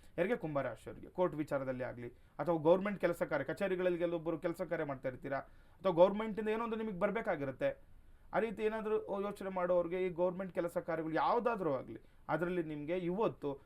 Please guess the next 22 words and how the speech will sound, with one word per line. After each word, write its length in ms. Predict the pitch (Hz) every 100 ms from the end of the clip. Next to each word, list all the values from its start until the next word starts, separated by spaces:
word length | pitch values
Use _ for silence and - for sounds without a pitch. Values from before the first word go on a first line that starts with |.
| -
ಕೆಲಸ 220 | - 147
ಕಾರ್ಯ 320 | 143 143 127 123
ಸರಾಗ. 340 | 139 143 131
ಏಕೆಂದ್ರೆ 440 | 131 139 143 147
ನಮ್ಮ 180 | 135 165
ಸಾಮಾನ್ಯವಾಗಿ 420 | 165 135 139 143
ನೋಡ್ತಾ 260 | 139 139 139
ಇರ್ತೀವಿ, 360 | 123 123 - - - - - -
ಏನಾದ್ರೂ 340 | 143 170 180 180 165 - -
ಒಂದು 140 | 143
ಚಿಕ್ಕದಾಗಿ 500 | - 170 208 196 196
ಬದಲಾವಣೆ 540 | 175 156 170 196 202 190
ಗ-, 80 | 170
ಗ-, 340 | 160 156 151
ಮಾಡ್ಕೊಳ್ಬೇಕು 560 | 160 - 196 180 180 185
ಅಂದ್ರೆ 180 | 175
ಗವರ್ನಮೆಂಟ್ 360 | 156 165 170 175
ವಿಚಾರದಲ್ಲಿ 400 | 170 175 165 160
ತುಂಬಾ 240 | 202 208
ಕಷ್ಟ 240 | 220 175 -
ಆಗ್ತಾ 280 | 147 127 123
ಇರುತ್ತೆ, 240 | 117 -